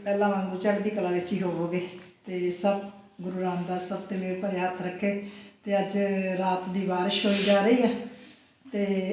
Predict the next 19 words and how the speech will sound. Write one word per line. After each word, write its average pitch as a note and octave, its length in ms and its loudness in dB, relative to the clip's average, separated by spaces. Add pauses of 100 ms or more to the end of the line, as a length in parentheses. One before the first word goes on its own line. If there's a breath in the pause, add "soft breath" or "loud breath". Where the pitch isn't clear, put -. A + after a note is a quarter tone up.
(200)
ਅੱਜ F#3 180 -4 (200)
ਹੁਣ F#3 140 2
ਵੀ B3+ 140 8
ਪੈ A3 220 6
ਰਹੀ G#3+ 160 6
ਹੈ G#3+ 60 6
ਬਾਰਿਸ਼ F#3+ 420 2
ਤਾਂ। G#3 80 4 (320)
ਤੇ G3 80 -4
ਆਪਾਂ F#3 240 -4
ਬਣਾਉਣ F#3+ 300 0
ਲੱਗੇ F3+ 180 -2
ਅੱਜ F3 100 0
ਮੂਲੀਆਂ F3+ 380 0
ਦੀ F3+ 60 -4
ਸਬਜ਼ੀ। G3 400 -2 (680 loud breath)
ਤੇ F3+ 400 -2
ਤੁਸੀਂ F#3 280 -6 (300)
ਦੇਖੋ F3+ 360 -8